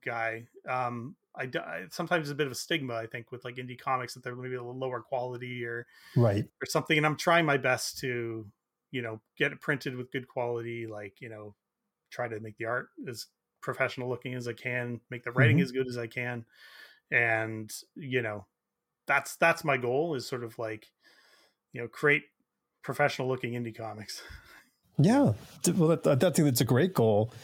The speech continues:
Speaker 2: And, uh, you know, listen, if you make the thing that you, you want,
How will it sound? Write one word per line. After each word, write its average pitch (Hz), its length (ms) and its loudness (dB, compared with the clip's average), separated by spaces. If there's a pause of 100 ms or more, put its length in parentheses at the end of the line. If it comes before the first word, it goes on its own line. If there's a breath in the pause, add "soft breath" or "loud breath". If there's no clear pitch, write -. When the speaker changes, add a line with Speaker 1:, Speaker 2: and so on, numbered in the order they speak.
(360 loud breath)
Speaker 2:
And, 113 360 6
uh, 110 440 6 (360)
you 160 100 6
know, 135 140 6
listen, 135 320 4
if 113 160 0
you 120 200 4
make 143 220 4
the 180 80 4
thing 156 260 4
that 143 120 4
you, 135 520 4 (180)
you 156 140 4
want, 131 540 4